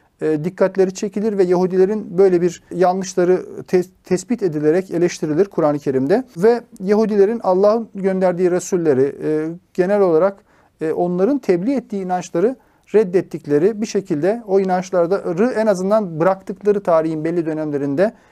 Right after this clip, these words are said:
e, takip etmeyi, e, bıraktıklarını ifade eder. E, Tevrat'ın bir kısmına iman edip bir kısmını inkar ettikleri şeklinde eleştiriler de vardır. Hazreti Peygamber döneminde de,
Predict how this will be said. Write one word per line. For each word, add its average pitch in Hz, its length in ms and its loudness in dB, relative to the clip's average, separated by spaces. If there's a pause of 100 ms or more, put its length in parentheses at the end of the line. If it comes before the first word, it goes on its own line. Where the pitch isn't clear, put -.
(220)
e, 156 160 2
takip 180 380 -2
etmeyi, 170 540 -2
e, 160 580 -4
bıraktıklarını 180 840 -2
ifade 165 400 0
eder. 165 320 0 (440)
E, 185 160 0
Tevrat'ın 247 440 2
bir 302 60 0
kısmına 240 380 -6
iman 214 360 0
edip 202 220 -6
bir 220 40 -12
kısmını 208 320 -8
inkar 196 260 2
ettikleri 202 420 -2
şeklinde 196 300 -4
eleştiriler 185 540 0
de 147 60 0
vardır. 131 420 -4 (340)
Hazreti 240 280 -2
Peygamber 302 500 0
döneminde 220 480 2
de, 180 180 2